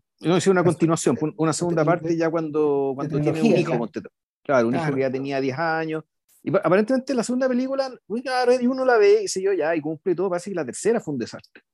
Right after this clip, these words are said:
Speaker 2: Sí, claro, se hizo,
Speaker 1: Que ahí
Speaker 2: ahí
Speaker 1: terminó
Speaker 2: se hunde,
Speaker 1: fue
Speaker 2: ahí se hunde el barco.
Speaker 1: Claro, pero entre
Speaker 2: Entonces
Speaker 1: medio además salió El Rey Escorpión, o sea, que tuvo spin-off, y el caso es, también tuvo secuela, es decir, la,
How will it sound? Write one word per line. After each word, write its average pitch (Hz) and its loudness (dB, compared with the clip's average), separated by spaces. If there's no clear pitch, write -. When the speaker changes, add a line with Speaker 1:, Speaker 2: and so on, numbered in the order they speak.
Speaker 2:
Sí, 151 2
claro, 131 -10
se 147 -8
hizo, 156 -4
Speaker 1:
Que 151 0
ahí 151 4
Speaker 2:
ahí - 6
Speaker 1:
terminó 151 4
Speaker 2:
se 165 2
hunde, 156 -10
Speaker 1:
fue - -20
Speaker 2:
ahí 160 4
se 165 0
hunde 165 4
el 143 4
barco. - 0
Speaker 1:
Claro, 151 4
pero 139 0
entre 185 2
Speaker 2:
Entonces 165 4
Speaker 1:
medio 180 8
además 165 -2
salió 175 -2
El 165 0
Rey 170 -2
Escorpión, 214 -4
o 147 -10
sea, 151 -4
que 147 -4
tuvo 180 0
spin-off, 175 -4
y - -12
el 120 -10
caso 151 -4
es, 160 -4
también 135 -2
tuvo 180 0
secuela, 185 2
es 156 0
decir, 180 -4
la, 156 0